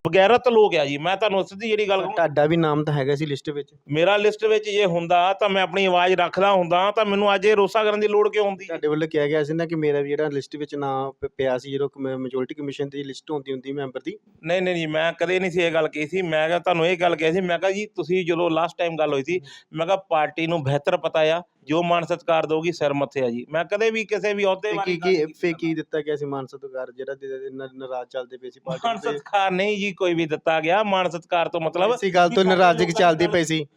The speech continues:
Speaker 1: ਸਾਡੇ ਲੋਕਾਂ ਦੀ ਗੱਲ ਸੁਣੀ ਹੀ ਨਹੀਂ ਗਈ। ਮੈਂ ਆਪਣੀ ਕੌਮ ਦੀ ਗੱਲ ਰੱਖਣ ਦੇ ਵਿੱਚ ਫੇਲ ਸਾਬਤ ਹੋਇਆ ਜੀ। ਫੇਲ ਇਸ ਲਈ ਮੈਂ ਆਪਣੇ ਆਪ ਨੂੰ ਸਮ-, ਸਮਝਦਾ, ਫੇਲ ਕਿਉਂ ਸਮਝਦਾ ਕਿ ਮੈਂ ਗੱਲ ਰੱਖੀ, ਉਹਨਾਂ ਨੇ ਗੱਲ ਨੂੰ ਅਣਗੌਲਿਆ ਕੀਤਾ। ਬਾਕੀ ਜਿਹੜੇ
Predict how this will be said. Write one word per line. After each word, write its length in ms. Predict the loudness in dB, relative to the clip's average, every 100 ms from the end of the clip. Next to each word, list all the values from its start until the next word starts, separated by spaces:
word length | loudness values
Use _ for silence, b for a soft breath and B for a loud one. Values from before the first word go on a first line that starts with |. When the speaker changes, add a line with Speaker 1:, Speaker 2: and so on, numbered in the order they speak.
| _ -4
Speaker 1:
ਸਾਡੇ 260 | -2 0
ਲੋਕਾਂ 280 | 0 2 0
ਦੀ 80 | 2
ਗੱਲ 240 | 2 0
ਸੁਣੀ 340 | 0 0 2 2
ਹੀ 200 | 2 2
ਨਹੀਂ 180 | 0 -2
ਗਈ। 140 | -4 -8 _ 0
ਮੈਂ 160 | 2
ਆਪਣੀ 320 | 2 2 2 2
ਕੌਮ 520 | 2 4 4 2 2
ਦੀ 280 | 2 2 2
ਗੱਲ 260 | 2 2
ਰੱਖਣ 280 | 0 -2 0
ਦੇ 80 | 2
ਵਿੱਚ 160 | 0
ਫੇਲ 280 | -2 2 2
ਸਾਬਤ 320 | 2 0 0
ਹੋਇਆ 200 | 0 -2
ਜੀ। 120 | -4 -12 _ _ _ _ 2
ਫੇਲ 180 | 4 6
ਇਸ 180 | 4 2
ਲਈ 80 |
ਮੈਂ 140 | 2 0
ਆਪਣੇ 220 | 2 2
ਆਪ 100 | 2
ਨੂੰ 100 | 2
ਸਮ-, 260 | 0 -2 -4
ਸਮਝਦਾ, 460 | -2 0 2 0
ਫੇਲ 240 | 4 4 4
ਕਿਉਂ 240 | 2 2
ਸਮਝਦਾ 380 | 2 2 2 0 B B -4
ਕਿ 100 | 2
ਮੈਂ 180 | 2
ਗੱਲ 220 | 4 4 4
ਰੱਖੀ, 280 | 2 0
ਉਹਨਾਂ 160 | 0 0
ਨੇ 80 | 2
ਗੱਲ 220 | 2 2
ਨੂੰ 180 | 0 -2
ਅਣਗੌਲਿਆ 400 | 0 2 2 0
ਕੀਤਾ। 260 | -2 -2
ਬਾਕੀ 360 | 0 0 0 0
ਜਿਹੜੇ 220 | 4 2